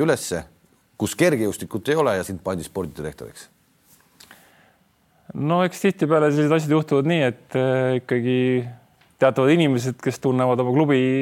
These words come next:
Speaker 2: arengu pärast muret, siis helistavad. Et nii ka juhtus minuga, et, et äkki siis kuskil siin sel suvel Tarmo Oras helistas mulle, ütles, et, et, neil on siin selline suured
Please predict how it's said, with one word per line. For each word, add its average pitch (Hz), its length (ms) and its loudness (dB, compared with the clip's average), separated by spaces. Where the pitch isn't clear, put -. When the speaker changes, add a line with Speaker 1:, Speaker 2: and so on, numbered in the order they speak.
Speaker 2:
arengu 131 320 0
pärast 143 300 -2
muret, 180 320 0
siis 143 260 -2
helistavad. 98 480 -4
Et 104 160 -6
nii 120 460 -2
ka 127 100 2
juhtus 131 240 -6
minuga, 120 460 0
et, - 260 -10
et 113 160 -4
äkki - 240 -6
siis 110 160 -6
kuskil 113 400 -6
siin 120 460 -4
sel 120 160 -2
suvel 123 600 2
Tarmo 127 320 4
Oras 139 320 4
helistas 165 400 0
mulle, 127 380 -2
ütles, 120 380 -6
et, - 340 -12
et, - 360 -10
neil 113 220 0
on 113 80 -2
siin 120 160 0
selline 120 360 0
suured 151 240 4